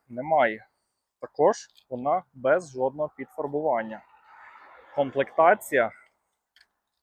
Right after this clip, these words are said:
Ну, комплектації я не знаю. Мені здається, що таких на ринку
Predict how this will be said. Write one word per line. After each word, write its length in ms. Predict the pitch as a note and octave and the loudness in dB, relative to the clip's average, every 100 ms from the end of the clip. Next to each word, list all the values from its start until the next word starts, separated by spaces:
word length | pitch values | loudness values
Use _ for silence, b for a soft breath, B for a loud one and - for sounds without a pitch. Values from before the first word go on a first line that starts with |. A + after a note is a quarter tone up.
| _ _ _ _ _ _ _ _ _ _ | _ _ _ _ _ _ _ _ _ _
Ну, 260 | A#2+ B2+ C3 | -12 -10 -10
комплектації 920 | - C#3 B2+ C3 - E3 E3+ E3 D3+ | -10 -14 -10 -8 0 0 0 -6 -4
я 120 | C#3+ | -4
не 120 | C#3 | -4
знаю. 280 | B2 A#2+ A2 | -6 -4 -4
Мені 160 | A2+ C#3+ | -6 -6
здається, 280 | D3 D3 - | -4 -4 -8
що 160 | D3+ | -12
таких 260 | - C#3+ - | -10 -12 -6
на 80 | C3 | -6
ринку 260 | B2+ - | -6 -10